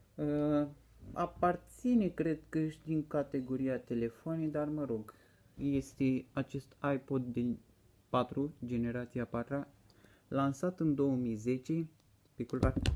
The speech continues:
pe culoare alb, mă scuzați, fain, mă. Și este blocat în iTunes, ca să zic așa, dar, na, e spart și aici, dar e, e bun.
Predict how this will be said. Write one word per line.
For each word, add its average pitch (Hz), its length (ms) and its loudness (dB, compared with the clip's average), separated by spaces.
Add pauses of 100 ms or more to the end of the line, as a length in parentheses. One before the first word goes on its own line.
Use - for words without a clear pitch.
(280)
pe 123 100 0
culoare 127 300 0
alb, 120 260 -4 (240)
mă 110 120 -6
scuzați, 110 440 -6 (480)
fain, - 260 -10
mă. 101 80 -10 (1900)
Și 262 440 -2 (760)
este 190 760 -2 (680)
blocat 180 560 0
în 180 280 2
iTunes, 123 340 -4
ca 131 140 -6
să 127 140 -6
zic 120 300 -4
așa, 123 420 -8
dar, 170 320 -6 (160)
na, - 220 -8 (240)
e 196 180 -2
spart 135 340 -4
și - 100 -8
aici, 151 240 -4
dar 151 280 -4 (480)
e, - 200 -4 (760)
e 139 200 -2
bun. 104 220 -2